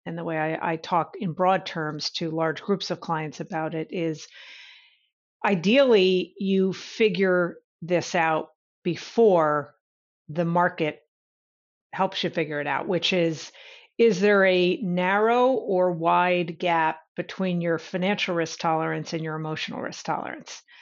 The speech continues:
You know, the financial risk tolerance is the, arguably the easy part of the process where you figure out, you know, time horizon and age and maybe past experiences, tax bracket. Are you looking to just, um,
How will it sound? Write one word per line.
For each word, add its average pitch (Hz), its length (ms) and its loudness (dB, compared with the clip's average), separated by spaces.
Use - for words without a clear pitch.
You 190 80 0
know, 180 160 2
the 185 80 0
financial 233 400 2
risk 190 220 0
tolerance 175 460 0
is 170 140 -6
the, 165 400 0
arguably 196 340 2
the 220 220 -2
easy 190 240 4
part 175 260 2
of 160 60 0
the 165 60 -6
process 180 640 0
where 165 100 0
you 160 120 -6
figure 156 280 -6
out, 156 160 -4
you 202 80 -8
know, 156 180 -6
time 311 220 0
horizon 220 580 2
and 165 220 -2
age 233 480 0
and 175 100 -4
maybe 160 200 -4
past 165 340 -2
experiences, 220 960 0
tax 277 320 -2
bracket. 190 720 0
Are 196 160 2
you 190 580 2
looking 220 480 2
to 202 120 0
just, - 580 -2
um, 185 240 0